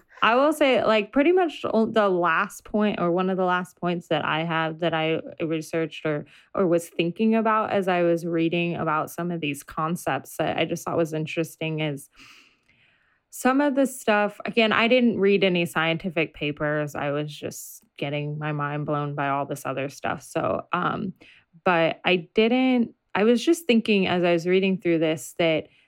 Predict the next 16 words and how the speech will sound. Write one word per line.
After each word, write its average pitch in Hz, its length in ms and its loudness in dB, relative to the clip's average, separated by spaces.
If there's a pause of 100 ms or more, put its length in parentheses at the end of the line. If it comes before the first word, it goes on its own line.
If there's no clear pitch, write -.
(120)
some 220 300 2
of 220 220 0
the 190 100 2
studies 160 880 -2
about, 151 360 -2
like, - 340 -4
oh, 277 160 4
is 180 180 2
biodynamics 165 960 -2
good? 185 460 4
Is 165 160 0
it 160 120 -2
good 160 140 -4
for - 120 -6
healthy 151 320 -6
soil? 185 760 0